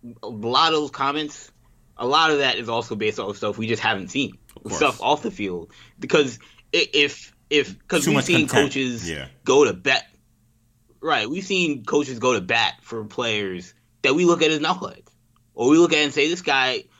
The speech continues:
Speaker 1: why does this coach love him so much?" But he'll say, like, "Yeah, you know, you guys don't see the work this guy puts in, that blah, blah, blah, blah, blah."
Speaker 2: Just like
Speaker 1: And I'm
Speaker 2: Gru-,
Speaker 1: not saying
Speaker 2: just like
Speaker 1: James
Speaker 2: Gru-,
Speaker 1: Winston isn't a
Speaker 2: Gruden,
Speaker 1: hard worker.
Speaker 2: Gruden with, uh, with, uh, A B is a great example.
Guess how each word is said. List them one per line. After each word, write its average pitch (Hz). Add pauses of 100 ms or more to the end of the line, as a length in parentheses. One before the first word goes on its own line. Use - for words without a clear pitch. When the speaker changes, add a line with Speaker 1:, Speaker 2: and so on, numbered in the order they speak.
Speaker 1:
why 151
does 175
this 165
coach 175
love 165
him 143
so 101
much?" 87
But 113
he'll 120
say, 120 (220)
like, 107 (200)
"Yeah, 120
you 107
know, 101
you 127
guys 131
don't 117
see 139
the 110
work 113
this 98
guy 85
puts 90
in, 85
that 104
blah, 107
blah, 101
blah, 104
blah, 107
blah." 82
Speaker 2:
Just 107
like 135
Speaker 1:
And 139
I'm 156
Speaker 2:
Gru-, 151
Speaker 1:
not 139
saying 139
Speaker 2:
just 139
like -
Speaker 1:
James 117
Speaker 2:
Gru-, 135
Speaker 1:
Winston 107
isn't 120
a 139
Speaker 2:
Gruden, 135
Speaker 1:
hard 110
worker. 123
Speaker 2:
Gruden 123
with, 117
uh, 113
with, 107
uh, 113
A 117
B 147
is 78
a 78
great 92
example. 127